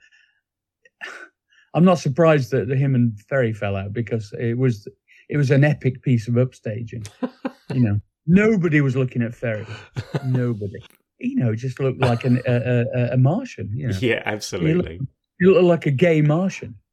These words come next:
Speaker 1: you know.
Speaker 2: <laughs>
Speaker 1: And, um, and it kind of appealed to us 'cause we were kind of sexually ambivalent at the time as well.
Speaker 2: <laughs>
Speaker 1: Uh,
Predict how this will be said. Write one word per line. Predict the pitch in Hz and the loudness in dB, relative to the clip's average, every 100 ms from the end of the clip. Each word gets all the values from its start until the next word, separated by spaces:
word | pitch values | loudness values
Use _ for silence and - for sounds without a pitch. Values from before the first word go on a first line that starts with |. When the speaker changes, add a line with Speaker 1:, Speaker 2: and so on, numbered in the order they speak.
| - | -10
Speaker 1:
you | 135 | -8
know. | 104 110 - | -8 -8 0
Speaker 2:
<laughs> | 226 - - - _ | 0 -2 -10 -10 _
Speaker 1:
And, | - 143 147 131 113 _ _ _ _ _ _ _ _ - | -10 -6 -4 -4 -6 _ _ _ _ _ _ _ _ -6
um, | 156 160 160 160 143 - _ _ _ _ _ _ _ _ | 0 4 4 2 -2 -12 _ _ _ _ _ _ _ _
and | 165 175 170 | -2 0 0
it | 156 160 | -4 -4
kind | 208 | -2
of | 175 | -2
appealed | 139 185 151 127 | -2 0 -2 0
to | 160 | -2
us | 135 | -2
'cause | - 127 | -4 -8
we | 160 147 | -4 -4
were | 127 | -4
kind | 135 123 | -2 -2
of | 120 | -4
sexually | - 143 123 135 123 | -4 -6 -6 -4 -2
ambivalent | 120 127 131 120 120 120 | 0 0 0 2 0 -2
at | 120 | -4
the | 120 | -8
time | 123 120 120 | -6 -4 -2
as | 123 131 | -2 -4
well. | 180 127 101 | -4 -6 -6
Speaker 2:
<laughs> | 147 - 127 - _ 127 | -6 -6 -10 -12 _ -2
Speaker 1:
Uh, | 135 131 | 2 4